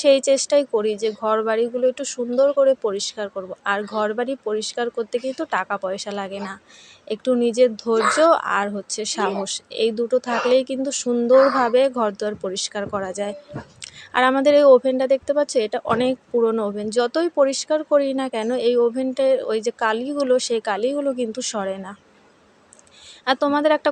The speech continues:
কথা বলি, আমাদের যেহেতু টিনের ঘর, ওপর থেকে প্রচণ্ড পরিমাণে নোংরা পড়ে, তার কারণে সমস্ত কিছু আমার ঢেকে রাখতে হয়। মাঝখানে স্কুলে গেছিলাম, স্কুল থেকে খিচুড়ি নিয়ে এসেছি, আর বাবু দেখো ওর দাদুর সাথে জল আনতে যাচ্ছে।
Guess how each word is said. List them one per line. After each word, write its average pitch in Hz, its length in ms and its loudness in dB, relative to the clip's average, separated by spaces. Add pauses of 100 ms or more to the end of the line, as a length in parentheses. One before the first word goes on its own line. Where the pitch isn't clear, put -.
কথা 226 260 2
বলি, 240 160 4 (120)
আমাদের 220 320 -2
যেহেতু 262 240 0 (100)
টিনের 254 360 0
ঘর, 240 120 0 (120)
ওপর 254 240 0
থেকে 285 240 -4
প্রচণ্ড 226 340 -2 (140)
পরিমাণে 214 380 -2 (100)
নোংরা 208 320 -4
পড়ে, 208 180 -6 (200)
তার 208 200 2 (100)
কারণে 247 300 -2 (120)
সমস্ত 220 360 -6 (140)
কিছু 277 200 -8
আমার 277 280 -2
ঢেকে 214 320 -8
রাখতে 202 280 -12
হয়। 190 120 -12 (500)
মাঝখানে 262 440 0 (180)
স্কুলে 294 320 2
গেছিলাম, 294 380 0 (180)
স্কুল 247 260 0
থেকে 233 140 0 (140)
খিচুড়ি 240 380 2 (100)
নিয়ে 226 200 0
এসেছি, 208 320 -6 (460)
আর 233 80 4 (100)
বাবু 220 200 4 (100)
দেখো 262 200 2 (160)
ওর 208 120 0 (100)
দাদুর 202 360 -2
সাথে 220 180 -4 (120)
জল 202 260 -2
আনতে 196 300 -10
যাচ্ছে। 196 360 -6